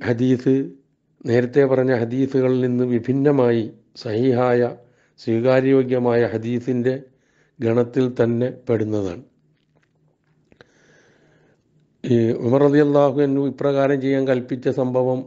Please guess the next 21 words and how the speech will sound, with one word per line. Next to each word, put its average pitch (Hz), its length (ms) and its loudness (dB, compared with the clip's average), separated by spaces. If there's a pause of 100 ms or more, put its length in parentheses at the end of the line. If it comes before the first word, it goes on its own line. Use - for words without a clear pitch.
മറ്റ് 117 320 -2
ഹദീസ് 123 380 0
ഗ്രന്ഥങ്ങളിൽ 123 580 0
നമുക്ക് 117 340 -4
കാണാൻ 107 440 -4
കഴിയും. 95 400 -10 (1300)
ആ 120 180 2
ഹദീസിൽ 131 520 0
റക്അത്തുകളുടെ 127 760 -2
എണ്ണത്തെക്കുറിച്ചുള്ള 123 920 0
പരാമർശം 120 840 -2
തന്നെ 117 200 -2
ഇല്ല 113 500 -2
എന്നാണ് 120 360 -2
നമുക്ക് 113 480 -6
കാണാൻ 107 320 -4
കഴിയുന്നത്. 95 480 -8 (1200)
അതായത് 127 380 2 (800)
അബ്ദുറഹ്മാൻ 135 760 0
ബിനു 135 380 0 (120)
അബ്ദുൽ 120 340 -2